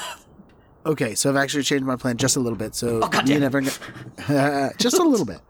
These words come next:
Speaker 1: Just which
Speaker 2: Just a
Speaker 1: spell
Speaker 2: little
Speaker 1: I'm gonna
Speaker 2: bit.
Speaker 1: use. I've decided Fog Cloud is a shitty spell to waste concentration on, 'cause he's right.
Speaker 2: Okay.
Speaker 1: Um, so instead, I'm gonna have him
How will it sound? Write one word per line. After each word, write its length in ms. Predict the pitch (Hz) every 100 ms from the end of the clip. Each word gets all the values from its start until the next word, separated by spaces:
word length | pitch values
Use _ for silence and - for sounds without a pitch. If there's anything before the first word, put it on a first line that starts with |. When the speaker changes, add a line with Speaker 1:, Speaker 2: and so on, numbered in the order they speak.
| - -
Speaker 1:
Just 200 | 180 -
which 120 | 226
Speaker 2:
Just 80 | 202
a 20 |
Speaker 1:
spell 140 | 147
Speaker 2:
little 40 | 123
Speaker 1:
I'm 60 |
gonna 120 | 107 95
Speaker 2:
bit. 60 |
Speaker 1:
use. 280 | 90 - - _ - -
I've 80 | 139
decided 380 | 147 208 220 185
Fog 240 | 156 156
Cloud 240 | 143 135 127
is 160 | 117
a 120 | 113 104 - 156
shitty 360 | 139 - 139 127
spell 220 | - 120
to 60 | 107
waste 220 | 113 113
concentration 600 | 113 101 - 104 104 85
on, 100 | - _ _ - _ _ -
'cause 120 | 139
he's 140 | 139 131
right. 220 | 127 160 - _ _ -
Speaker 2:
Okay. 40 | 131
Speaker 1:
Um, 400 | 131 123 117 113 - _ -
so 260 | - 139
instead, 520 | 135 - 202 175 143 - - - - _ -
I'm 100 | 160
gonna 100 | 160
have 220 | 123 123
him 320 | 127 139 139